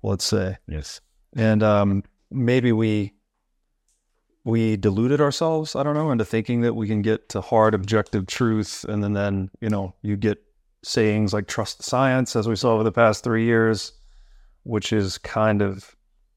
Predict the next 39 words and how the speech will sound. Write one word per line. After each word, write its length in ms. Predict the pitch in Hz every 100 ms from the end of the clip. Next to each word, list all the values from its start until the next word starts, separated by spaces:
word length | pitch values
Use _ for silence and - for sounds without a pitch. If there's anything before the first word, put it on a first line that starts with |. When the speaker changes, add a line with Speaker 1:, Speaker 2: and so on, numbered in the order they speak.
| _ _ _ _ _
Speaker 1:
oxymoronic 760 | 101 107 - 113 107 107 107 101
in 60 | 107
a 40 |
way 180 | 104 101
too, 340 | - 180 170
'cause 140 | 151 113
you're 80 |
saying, 240 | 104 113 104
"Don't 220 | 110 113
question 400 | - 135 - 127
the 60 | 117
science," 540 | 131 123 120 117 -
and 120 | 107
the 40 | 104
science 540 | - 117 117 110 -
is 260 | 120 113 104
a 60 |
systematic 640 | 95 - 110 - 110 104 101
way 140 | 107
of 80 | 98
questioning. 640 | - 123 - 120 117 110 107
So 160 | - 101
you're 60 |
saying, 240 | 104 101 98
Speaker 2:
Yes. 40 |
Speaker 1:
"Don't 160 | 104 107
question 300 | 107 - 101
the 80 |
questioning." 520 | - 123 - 123 113 107
Speaker 2:
Yeah. 60 |
Speaker 1:
It's 120 | 78
like, 220 | 101 95 -
what? 200 | 110 -
That 80 | 107
doesn't 180 | 104
make 140 | 104 98
any 80 | 104
sense. 400 | - 117 - - _ _ _ _ _ _ _
Um, 600 | 117 110 110 104 104 -